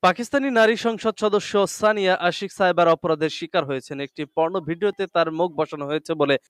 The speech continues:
পুলিশের কাছে অভিযোগ করেছেন তিনি। এ ঘটনায় জড়িত অভিযোগ একজনকে গ্রেপ্তার করেছে পুলিশ। পাকিস্তানের সংবাদ মাধ্যম জিও টিভি এক প্রতিবেদনে তথ্য জানিয়েছে। ওই প্রতিবেদনে বলা হয়েছে, নওয়াজ শরীফের মেয়র বান্ধবী সানিয়া পাকিস্তানের পাঞ্জাব প্রদেশের তক্ষশিলা সংসদ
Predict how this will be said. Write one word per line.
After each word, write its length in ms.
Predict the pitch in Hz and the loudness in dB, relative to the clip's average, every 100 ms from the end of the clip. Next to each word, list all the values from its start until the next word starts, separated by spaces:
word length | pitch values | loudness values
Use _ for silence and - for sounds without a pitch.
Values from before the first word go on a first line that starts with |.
| 170 | -2
পুলিশের 360 | 175 190 214 190 | -2 0 -4 0
কাছে 160 | 170 170 | 0 0
অভিযোগ 240 | 156 160 156 160 | 0 0 2 2
করেছেন 260 | 147 151 139 | 0 -4 -6
তিনি। 160 | 127 110 - | -6 -8 -4
এ 20 | 147 135 | -2 2
ঘটনায় 380 | 160 190 202 160 | 0 0 -6 -2
জড়িত 220 | 165 160 165 147 | -4 -2 -2 0
অভিযোগ 300 | 156 151 147 - 139 | 0 0 -2 2 0
একজনকে 400 | 139 156 147 147 127 | 2 -2 -2 -4 -2
গ্রেপ্তার 280 | 139 - 131 | 0 0 0
করেছে 240 | 131 123 131 - | 0 -2 -4 2
পুলিশ। 220 | 165 180 - | 4 4 4
পাকিস্তানের 400 | 196 208 240 226 196 | 2 2 -2 -2 -2
সংবাদ 240 | 165 165 160 | 0 0 2
মাধ্যম 260 | 151 156 151 123 | 2 0 -2 -2
জিও 200 | 147 151 151 | 2 2 2
টিভি 220 | 147 156 143 | -2 2 2
এক 60 | - | 2
প্রতিবেদনে 440 | 156 160 151 160 160 - | -4 -4 -2 0 0 2
তথ্য 180 | 180 - 151 | 0 0 -2
জানিয়েছে। 440 | 123 113 113 - 131 - - | -2 -2 -8 -2 -2 -2 0
ওই 60 | 170 170 | 2 4
প্রতিবেদনে 400 | 214 240 247 226 170 | 2 2 2 4 6
বলা 140 | 175 | 4
হয়েছে, 240 | 160 180 214 180 151 | 2 -2 -2 0 4
নওয়াজ 300 | 151 175 185 - | 6 4 2 -2
শরীফের 360 | 165 156 160 139 | -4 0 0 0
মেয়র 280 | 151 151 170 165 _ 156 | 0 2 2 -2 _ 2
বান্ধবী 320 | 170 185 208 - | 2 0 -2 0
সানিয়া 240 | 185 175 175 | 2 2 2
পাকিস্তানের 480 | 165 180 165 156 156 | -4 -4 -2 -2 2
পাঞ্জাব 260 | 147 147 143 | 0 2 -2
প্রদেশের 400 | 139 135 - 139 123 - | -2 -4 -2 -4 -4 2
তক্ষশিলা 600 | 160 160 - 180 - 156 143 - | 2 2 -6 -6 -4 0 0 0
সংসদ 320 | 160 156 147 | -8 -2 -4